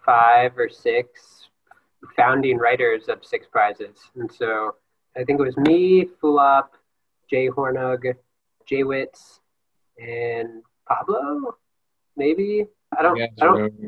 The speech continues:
Speaker 2: a few right at the very start. I remember he had a Drapion article, or, like, right after he had Top Forward Worlds.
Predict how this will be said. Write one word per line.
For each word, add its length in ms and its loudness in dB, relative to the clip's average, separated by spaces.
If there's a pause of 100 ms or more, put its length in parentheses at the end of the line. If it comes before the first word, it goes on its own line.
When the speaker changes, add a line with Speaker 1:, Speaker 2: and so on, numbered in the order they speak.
(120)
Speaker 2:
a 100 -14
few 360 -6
right 300 -2
at 160 -10
the 100 -6
very 320 -6
start. 360 -10
I 80 -2
remember 380 -2
he 80 -4
had 120 -2
a 60 0
Drapion 680 -4
article, 420 -2
or, 380 0
like, 220 -8
right 260 -8
after 340 -6
he 120 -4
had 180 -8
Top 280 -6
Forward 340 -8
Worlds. 640 -2